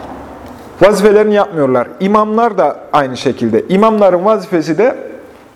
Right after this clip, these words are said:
Allah Resulü Aleyhisselatü Vesselam'ın namazı neyse, sünnetteki namaz neyse, bunu araştırıp buna uygun bir şekilde şer'i,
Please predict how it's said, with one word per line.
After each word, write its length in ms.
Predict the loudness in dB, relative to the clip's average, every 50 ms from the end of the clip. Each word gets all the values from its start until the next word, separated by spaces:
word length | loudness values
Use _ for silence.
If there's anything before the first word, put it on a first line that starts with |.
| -20 -20 -20 -20 -20 -20 -8 -2
Allah 300 | 2 2 4 4 4 2
Resulü 340 | 0 -2 -2 -2 -2 0 2
Aleyhisselatü 600 | 2 2 0 0 0 0 2 2 2 0 0 -2 -4
Vesselam'ın 480 | -2 0 2 2 2 2 0 0 0
namazı 480 | 0 2 2 2 2 2 2 0 0 0
neyse, 500 | 0 0 -2 -2 0 0 0 0 0 -2 -6 -12 -14 -16 -18 -20 -20 -20 -20 -20 -20 -20 -20 -20 -20 -20 -20
sünnetteki 640 | -10 -4 -2 0 0 0 0 0 0 -2 0 0 0
namaz 320 | 0 2 2 2 2 2
neyse, 460 | 2 2 2 0 0 0 0 0 0 0 -4 -12 -10 -4 0
bunu 180 | 0 2 2
araştırıp 560 | 2 2 2 0 -2 -4 -4 -4 -4 -4 -2
buna 180 | -2 0 0 0
uygun 500 | 0 0 0 0 0 0 -2 -2 -2 -4
bir 40 | -4
şekilde 600 | -2 0 0 0 0 0 0 2 2 2 2 0 -2 -8 -12 -14 -12
şer'i, 800 | -12 -6 0 2 2 2 2 0 0 0 2 2 2 2 0